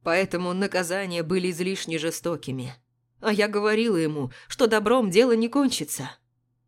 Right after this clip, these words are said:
Женское сердце иногда чувствует беду ещё до того, как она придёт. Но кто меня слушал?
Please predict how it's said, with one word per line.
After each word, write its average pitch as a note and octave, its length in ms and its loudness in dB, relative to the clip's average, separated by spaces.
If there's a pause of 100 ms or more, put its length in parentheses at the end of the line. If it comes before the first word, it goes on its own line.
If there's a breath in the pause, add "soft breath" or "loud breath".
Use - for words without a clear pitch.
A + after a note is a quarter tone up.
(240)
Женское F#3 440 -4
сердце F3 480 -4
иногда F#3 340 -4
чувствует A#3+ 560 -2
беду G#3+ 360 -2
ещё A3+ 260 0
до A3+ 300 0
того, E3 420 -2
как C4 220 -4
она G#3 260 -4
придёт. E3+ 680 -6 (540)
Но B3 120 -2
кто D4+ 300 -6
меня E3+ 260 -6
слушал? C#3 580 -10